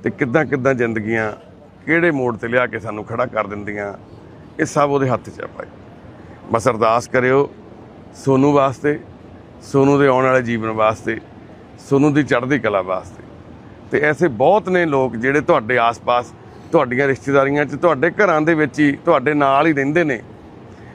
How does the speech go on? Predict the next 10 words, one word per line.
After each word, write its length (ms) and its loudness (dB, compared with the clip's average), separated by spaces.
ਪਰ 120 4
ਉਹਨਾਂ 280 4
ਦੀਆਂ 400 4
ਤਕਲੀਫਾਂ 560 2
ਨੂੰ 180 4
ਅਸੀਂ 320 2
ਨਜ਼ਰਅੰਦਾਜ਼ 540 2
ਕਰ 180 -2
ਦਿੰਦੇ 280 -10
ਹਾਂ 100 -16